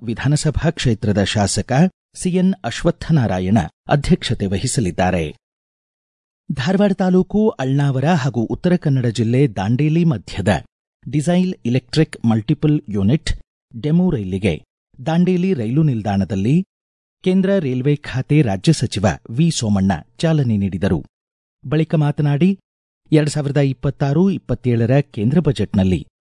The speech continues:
ಕರ್ನಾಟಕದ ರೈಲ್ವೆ ಯೋಜನೆಗಳಿಗೆ ಏಳು ಸಾವಿರದ ಏಳ್ನೂರ ನಲವತ್ತೆಂಟು ಕೋಟಿ ರೂಪಾಯಿ ಅನುದಾನ ಮೀಸಲಿರಿಸಲಾಗಿದೆ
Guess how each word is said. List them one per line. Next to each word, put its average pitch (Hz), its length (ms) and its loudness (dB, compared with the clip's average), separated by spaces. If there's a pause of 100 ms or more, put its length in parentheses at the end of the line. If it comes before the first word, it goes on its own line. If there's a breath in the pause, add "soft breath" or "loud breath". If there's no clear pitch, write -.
(320)
ಕರ್ನಾಟಕದ 165 580 0
ರೈಲ್ವೆ 135 500 2
ಯೋಜನೆಗಳಿಗೆ 110 920 0 (440)
ಏಳು 190 260 2
ಸಾವಿರದ 170 500 0 (140)
ಏಳ್ನೂರ 135 440 0
ನಲವತ್ತೆಂಟು 113 680 0
ಕೋಟಿ 127 300 -2
ರೂಪಾಯಿ 98 520 0 (520)
ಅನುದಾನ 160 480 0
ಮೀಸಲಿರಿಸಲಾಗಿದೆ 110 1160 -2